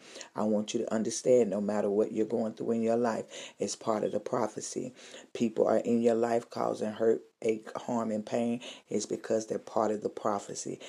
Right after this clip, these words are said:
The, the scripture cannot be fulfilled unless they have completed their part. So I want you to keep the hope and don't be discouraged, but be ye encouraged. And when things come against you, recognize and say, "Okay,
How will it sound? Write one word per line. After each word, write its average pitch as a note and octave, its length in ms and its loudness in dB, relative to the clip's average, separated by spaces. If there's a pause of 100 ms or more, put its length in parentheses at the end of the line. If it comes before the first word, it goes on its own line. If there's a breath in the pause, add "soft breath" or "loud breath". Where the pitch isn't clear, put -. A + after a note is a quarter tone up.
(240 loud breath)
The, G#2+ 280 0
the G2+ 100 -2
scripture - 440 0
cannot A2 560 0
be A#2 100 0
fulfilled A2 640 0
unless G#2+ 360 0
they A2 120 0
have A2+ 180 -6
completed G#2 520 -6
their G#2 140 2
part. - 380 -4 (360 loud breath)
So A2 200 2
I G#2+ 120 -2
want A2+ 320 0
you G#2+ 60 -2
to G#2+ 200 -6
keep - 300 -8
the B2+ 80 6
hope A#2+ 480 -2
and A2+ 120 -4
don't A2+ 280 0
be A2 100 -2
discouraged, A2+ 720 0
but - 160 -4
be A2 80 -2
ye G#2+ 340 -2
encouraged. - 720 -2 (260 loud breath)
And G#2+ 220 0
when A2+ 160 0
things B2+ 340 2
come B2+ 220 0
against A#2 420 -2
you, G#2+ 120 -2
recognize G#2+ 640 4
and G#2+ 80 -8
say, G#2+ 380 0
"Okay, A2 420 -6